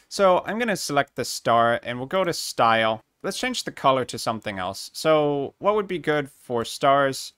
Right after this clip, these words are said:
I would think something like a light yellow might be interesting.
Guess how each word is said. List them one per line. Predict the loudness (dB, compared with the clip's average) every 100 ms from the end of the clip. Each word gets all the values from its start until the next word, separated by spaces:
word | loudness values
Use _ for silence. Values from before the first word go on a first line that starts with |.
| -2
I |
would | 0 0
think | -4 -2
something | -2 -2 -2 -2
like | 0 0 -2 -18 -8
a | -4
light | 0 -2 -2 -8
yellow | -6 -2 -2 -4
might | -8 -8 -8
be | -6 -6
interesting. | -6 -8 -10 -10 -12